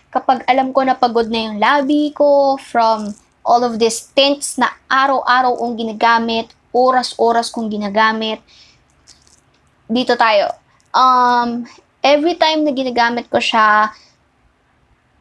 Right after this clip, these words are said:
namomoisturize na talaga yung labi ko and napapahinga talaga ng mabuti yung labi ko. Kanina, before ako maglagay nung Gaiden,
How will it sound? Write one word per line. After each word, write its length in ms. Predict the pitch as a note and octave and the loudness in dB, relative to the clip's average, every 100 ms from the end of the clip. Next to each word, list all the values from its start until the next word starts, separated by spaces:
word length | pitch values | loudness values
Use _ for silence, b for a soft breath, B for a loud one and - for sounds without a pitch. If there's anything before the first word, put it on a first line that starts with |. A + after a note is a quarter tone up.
| _ B3+ | _ -4
namomoisturize 800 | C4+ D4+ E4 E4 - D#4 D4+ D4+ | -2 0 2 2 0 -2 -2 -2
na 60 | D4 | 0
talaga 240 | C#4 C#4 | 0 0
yung 160 | C#4 B3+ | 0 0
labi 240 | A3+ A3+ | 0 -4
ko 240 | A3+ A3 G#3+ | -2 -2 0
and 400 | - A3+ A3 A3 _ _ _ | -2 -4 -6 -10 _ _ _
napapahinga 640 | C4+ C4 D4 D4 C4+ C#4+ D4 | -2 0 0 -2 0 0 0
talaga 260 | C4+ C4 | -2 0
ng 140 | C4 B3+ | -2 0
mabuti 400 | A#3+ A#3 A#3 A3+ | -2 -4 -6 -4
yung 100 | A3 | -2
labi 240 | G#3 G3+ | -2 -4
ko. 240 | - - b b b | -6 -6 b b b
Kanina, 480 | D#4 E4+ G4+ F#4 D#4+ | 0 2 2 2 2
before 320 | D#4+ D#4+ D#4 D#4 | 2 2 4 4
ako 160 | D#4+ | 2
maglagay 640 | E4 D4+ C#4 C4 B3 A#3+ B3 | 0 0 0 2 0 0 -4
nung 160 | B3+ | -2
Gaiden, 720 | B3+ C4 C#4+ A#3 G#3 G#3 G#3 | 0 2 0 -2 -2 -4 -10